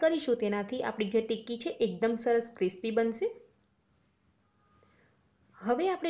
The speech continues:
ચણાના લોટને એકસાથે એડ નથી કરવાનો, આ રીતે થોડો થોડો એડ કરતા જવાનો છે. ચણાના લોટનું પ્રમાણ આપણે ચોખાના લોટનું જે પ્રમાણ લઈએ છીએ તેનાથી ડબલ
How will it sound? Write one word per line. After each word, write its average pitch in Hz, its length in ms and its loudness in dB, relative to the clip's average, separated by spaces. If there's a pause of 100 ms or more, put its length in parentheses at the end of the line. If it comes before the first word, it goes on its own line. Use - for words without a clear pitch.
ચણાના 233 420 4
લોટને 226 260 8 (140)
એકસાથે 208 360 0 (120)
એડ 226 200 4
નથી 294 260 2
કરવાનો, 214 320 4 (140)
આ 233 100 2
રીતે 220 260 0
થોડો 208 300 6
થોડો 220 160 4 (160)
એડ 190 160 2
કરતા 208 340 2
જવાનો 240 320 4 (100)
છે. 381 100 0 (1400)
ચણાના 247 480 4
લોટનું 285 320 2
પ્રમાણ 262 280 0
આપણે 254 200 -2 (100)
ચોખાના 226 440 2
લોટનું 233 300 0
જે 254 120 4
પ્રમાણ 262 320 0
લઈએ 311 280 4
છીએ 220 160 6
તેનાથી 202 360 0
ડબલ 202 240 4